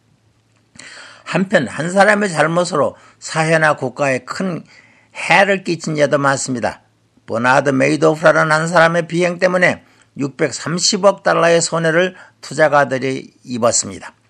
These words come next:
아돌프 히틀러, 도조 히데키, 무솔리니, 오사마 빈 라덴,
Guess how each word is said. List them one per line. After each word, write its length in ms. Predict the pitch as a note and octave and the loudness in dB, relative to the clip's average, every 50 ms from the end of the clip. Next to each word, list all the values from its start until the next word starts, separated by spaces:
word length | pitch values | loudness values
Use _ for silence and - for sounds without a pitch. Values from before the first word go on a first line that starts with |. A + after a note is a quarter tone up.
| _ _ _ _ _ _ _ _ _ | _ _ _ _ _ _ _ _ _
아돌프 560 | - G#2 A#2+ B2+ B2+ D3 D3 C#3+ - - C#3+ | 0 2 2 4 4 2 2 0 -2 -6 -6
히틀러, 560 | C#3+ F3 E3+ E3 - G#3 G3 F3+ C3 - - _ _ _ _ _ _ _ _ _ - | -6 -6 -8 -6 0 4 6 6 6 4 0 _ _ _ _ _ _ _ _ _ -12
도조 440 | - - C#3+ D3+ C3 D3 D3+ C#3+ | -6 -2 -2 -2 0 0 0 0
히데키, 600 | C3+ B2+ - E3 F3 E3 D#3+ - D3 A#2 E2+ - _ _ | 0 -2 -2 -2 -2 -2 -2 -4 -6 -6 -6 -8 _ _
무솔리니, 760 | G2+ G#2 B2 A#2+ - - D#3+ D#3+ E3 E3 E3 E3 D#3+ C3 F#2+ | -14 -12 -8 -6 -4 -2 0 0 0 0 0 -2 -2 -4 -4
오사마 540 | F#2 G#2+ - C3+ - D3+ D3 D3 D3+ C#3+ - | -4 -6 -6 -6 -4 -4 -2 0 0 -2 -2
빈 160 | D#3+ D3 D3 | -2 -4 0
라덴, 500 | D3 D3 D3 D3 C#3+ E3 F3 F#3 F#3+ | 2 2 2 2 2 0 -2 -4 -6